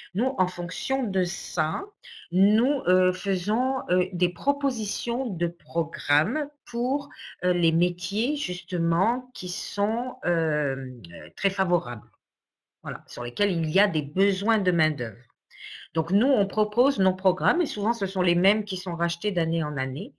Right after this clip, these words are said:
Et Emploi Québec, à ce moment-là, va nous financer ce qu'on appelle, nous, les périphériques. C'est-à-dire, par exemple, les enseignants qui, euh, ben, il y a un programme, par exemple, qui va débuter, je dis,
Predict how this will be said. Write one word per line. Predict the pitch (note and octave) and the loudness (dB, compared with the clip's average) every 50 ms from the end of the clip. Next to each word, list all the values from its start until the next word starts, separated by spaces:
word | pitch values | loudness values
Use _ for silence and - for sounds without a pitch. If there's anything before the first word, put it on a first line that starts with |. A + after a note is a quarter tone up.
| - - - - - - - - _ - | -20 -20 -18 -16 -16 -18 -18 -14 _ 2
Et | G#3+ B3+ - - | 2 4 4 2
Emploi | A3 G#3+ G#3 - A3+ G#3 | 0 -2 0 2 2 2
Québec, | G#3+ - G#3 F#3 G3 F#3+ F#3+ F#3 | 2 0 0 2 2 2 2 0
à | F3 E3 | -2 -4
ce | - - - | -4 -4 -2
moment-là, | F3+ E3+ E3 E3+ D#3+ D#3+ D#3+ E3 G3 B3 D#4+ - - - - - _ _ - | 0 2 2 4 4 4 4 4 2 2 0 -2 -8 -20 -20 -20 _ _ 0
va | D#3 G3 | 2 2
nous | G3 G#3 G#3+ | 2 2 0
financer | G#3 - - A3 G#3 G3+ G3+ G3 G3 G3+ G3 - - - - B3+ B3 C4+ D4+ D#4 D4+ - _ _ _ _ _ _ _ _ _ _ _ | -4 -6 -6 -2 0 2 2 2 2 0 -2 -8 -14 -6 -2 0 0 2 0 -2 -4 -10 _ _ _ _ _ _ _ _ _ _ _
ce | - - - A3 | -10 -6 -4 -4
qu'on | G#3 - G3+ G#3 G#3 | -2 -2 0 2 2
appelle, | G3+ G3+ - A#3+ A3 G#3 G#3 | 2 0 0 0 2 2 4
nous, | A3 C4+ C#4+ | 4 2 4
les | B3+ F#3+ F3+ | 4 2 2
périphériques. | F#3 - - D4 C#4+ - B3 A#3 - - G#3 F3 E3+ D#3 - - - - - - _ _ _ _ _ _ _ _ _ _ _ _ _ - - - - - - | 2 2 2 4 4 4 2 0 0 0 0 0 0 -2 -4 -6 -14 -18 -18 -20 _ _ _ _ _ _ _ _ _ _ _ _ _ -20 -18 -16 -16 -14 -6
C'est-à-dire, | - G#3 G3 G#3 G#3 G#3 A3 G#3+ G#3 | -4 -2 0 0 0 0 0 -2 0
par | G#3 G3 | 2 2
exemple, | G3 F#3+ F#3+ G#3+ G#3+ G3+ G3+ | 2 2 0 -2 -2 -2 0
les | G3 F#3 F3 F3+ | 0 2 2 2
enseignants | G3 F#3+ F#3+ - G3+ G3 F#3 F#3+ G#3 A#3 C#4 E4 D4+ | 2 0 0 0 0 2 2 2 4 4 2 2 0
qui, | D#4 - - G#3 G3 G#3 A3+ - - E3 | -4 -8 -8 -6 -6 -6 -6 -4 0 2
euh, | F3 E3+ E3 | 2 2 4
ben, | E3 F3 D#3 | 2 0 0
il | C#3+ D3+ | 0 0
y | F3 F#3 | 2 4
a | F#3 F#3+ | 4 4
un | G3+ | 2
programme, | G3 - G#3 - - G#3+ G#3 G3+ | 0 -2 -4 0 2 2 2 2
par | G#3 F3+ | 2 0
exemple, | F3 D#3+ E3+ F#3 G3+ G#3 G#3 | 0 -2 -2 -2 -4 -4 -4
qui | - G3+ | -4 -2
va | E3+ F3+ F3 | 0 0 0
débuter, | D#3+ F3 E3 E3 E3 D#3+ - - A3 G#3 | 2 0 -2 -2 -4 -8 -6 -4 -4 -4
je | E3+ E3 | -4 -4
dis, | D3 C#3 D3 D#3 | -6 -8 -10 -12